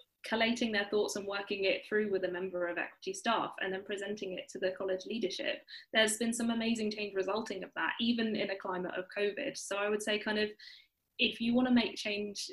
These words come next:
in the higher education institution that you're currently in,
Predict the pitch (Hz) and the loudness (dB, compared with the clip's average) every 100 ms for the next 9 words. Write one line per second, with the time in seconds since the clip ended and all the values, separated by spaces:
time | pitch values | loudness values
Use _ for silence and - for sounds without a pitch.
0 | - _ _ _ _ - 220 220 214 208 | -14 _ _ _ _ 2 4 4 4 2
1 | - - 214 208 202 202 196 196 202 208 | -4 -8 -6 -4 -6 -4 -2 -2 -2 -4
2 | 208 202 208 202 - 208 196 196 180 190 | -4 -4 -6 -8 -8 -8 -8 -6 -6 -4
3 | 208 202 208 240 - 190 | -4 -2 -2 0 -2 -6